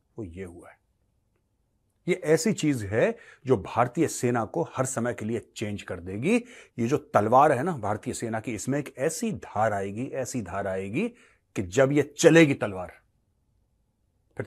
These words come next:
चाइना भी थर-थर कांपेगा, पाकिस्तान तो already कांपता है दोस्तों। ज्वाइंटनेस है क्या? The ability of the Army, Navy and Air Force to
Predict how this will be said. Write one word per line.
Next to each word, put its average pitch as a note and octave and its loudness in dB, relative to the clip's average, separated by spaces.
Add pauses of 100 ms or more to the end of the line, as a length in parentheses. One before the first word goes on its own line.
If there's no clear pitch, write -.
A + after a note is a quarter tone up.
चाइना C3 2
भी A2+ -4
थर-थर G#2+ -8
कांपेगा, F#2+ -4
पाकिस्तान G#2 -4
तो F#2 -8
already F2+ -10
कांपता F2 -12
है D#2 -18
दोस्तों। - -14
ज्वाइंटनेस F#3 0
है F#2+ -6
क्या? - -16 (480)
The E3 10
ability G#3+ 6
of G3 8
the F#3 4
Army, F#3+ 4
Navy F3 2
and F3 -2
Air C3 -2
Force E3 -8
to D#3 -4